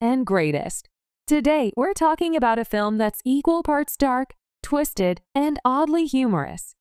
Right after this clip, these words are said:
It's the twenty twenty-four psychological thriller A Different Man. Written and directed by Aaron Schimberg, this black comedy psychological thriller is a wild ride.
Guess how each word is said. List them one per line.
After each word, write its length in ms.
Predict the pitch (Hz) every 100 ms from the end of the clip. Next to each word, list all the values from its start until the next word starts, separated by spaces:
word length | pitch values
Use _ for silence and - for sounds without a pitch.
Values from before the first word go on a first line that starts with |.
| _ _ -
It's 220 | 262 -
the 120 | 226
twenty 340 | - 254 277
twenty-four 580 | 320 330 302 294 226 208
psychological 800 | 220 240 247 302 233 233 254 285
thriller 580 | 285 226 226 226 226 226
A 100 | 240
Different 460 | 214 185 226 240 196
Man. 420 | 175 156 135 170 - _ _ _
Written 400 | 190 240 262 294
and 200 | 294 302
directed 440 | 269 247 247 294 226
by 180 | 208 -
Aaron 320 | 220 247 262
Schimberg, 520 | 254 285 226 156 151 - _ _ -
this 300 | 185 339 370
black 420 | - 208 226 311
comedy 440 | - 285 269 262 262
psychological 840 | - 214 226 262 254 262 277 277
thriller 480 | 214 190 175 170 175
is 160 | 269 269
a 120 | 285
wild 520 | 214 170 170 196 190
ride. 440 | 185 175 123 73